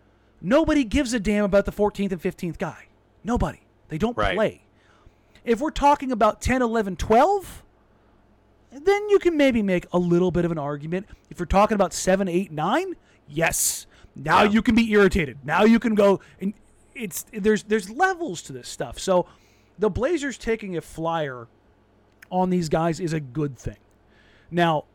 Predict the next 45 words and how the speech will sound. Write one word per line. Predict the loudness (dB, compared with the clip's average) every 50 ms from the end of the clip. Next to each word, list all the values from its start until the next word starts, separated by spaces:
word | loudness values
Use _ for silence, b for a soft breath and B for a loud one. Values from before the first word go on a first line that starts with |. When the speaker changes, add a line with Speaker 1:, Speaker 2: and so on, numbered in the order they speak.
| _ _ _ _ _ _ _ _
Speaker 1:
I | 0 0
don't | 2 2 2 0 0 0
like | -2 -2 -2 -2 -4
it | -6
in | -8
the | -8 -10
sense | -10 -10 -10 -10 -10 -10 -10
of, | -8 -8 -10 -12 -14 _ b b b b b b b b b -2
well, | 2 4 4 4 4 2 2 0 _ _ _ _ _ _ _ _ _
eh, | -8 -6 -4 -4 -2 -2 -2 -2 -2 0
now | 2 4 4
you | 4 4
gotta | 4 2 2 2
give | 2 2 0 2
Neil | 2 4 4 4
credit. | 2 2 0 0 0 0 -2 -4 -6
It's | -6 -6 -6 -6
'cause, | -4 -4 -2 -2
you | -2 -2
know, | 0 0
he's | -2 -2 -4
gonna | -6 -6 -6
sell, | -4 -2 0 2 2 2 0 -2 b b b b b b _
"Ah, | 0 2 4 4 4
these | 4 4 4 4
guys | 6 6 6 6 8
were | 6 8
lottery | 8 8 8 8 8 8 8 6 8
picks, | 8 8 8 8 6 4 2
you | 2
know? | 4 6 8 8 8
Ah," | 8 6 4 6 6 6 6 6 6 6 4 4 2
because | -2 -4 -2 -2 -2 -2 -2 -2
that's, | -2 -2 -2 0 0
that's | 0 0 0 -2
what | -4 -8
Neil | -8 -10 -10
does. | -12 -14 -16 -18 -20 -20 -14 -12
And, | -10 -10 -8
and | -8 -8 -8 -8 -8 -12 b b b b b b
you | -2 -2 0
can, | -2 -4 -4 -2
you | -2 -2 -2
can | -2 -4
hear | -8 -8 -10 -10 -6 -4 -2 -2 0 0 -2 -2 -4